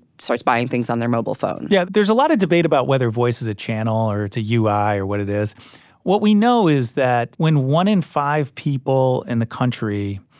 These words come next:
Speaker 2: or one in four potentially, have access through a specific media, that, that's at scale. And that's what most consumer brands want. They wanna be at the places where there's a scale of users.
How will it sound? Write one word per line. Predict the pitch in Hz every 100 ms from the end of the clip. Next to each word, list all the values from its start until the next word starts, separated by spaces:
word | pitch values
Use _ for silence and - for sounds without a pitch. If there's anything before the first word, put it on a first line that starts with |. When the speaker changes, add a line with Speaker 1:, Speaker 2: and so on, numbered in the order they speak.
| - - _
Speaker 2:
or | 107
one | 110 131
in | 135
four | 127 - 131 117 104
potentially, | 101 110 110 104 - 110 107 104
have | - - 131
access | 120 135 - 127 -
through | 127 117
a |
specific | - - - 127 110 113 107 -
media, | 117 123 127 135 147 143 _ _ _ - - - -
that, | 135 131 -
that's | 127 123
at | 147
scale. | - - - 113 104 151 - _ - -
And | 131
that's | 131 -
what | 131 123 123
most | 127 123 - 240 -
consumer | - 123 123
brands | 107 113 110
want. | 147 95 -
They |
wanna | 113 123 113
be | 117
at |
the | 117
places | - 117 107 117
where | 110
there's | 104 101 - -
a |
scale | - - - 117 120 110
of | 98
users. | 104 98 - - -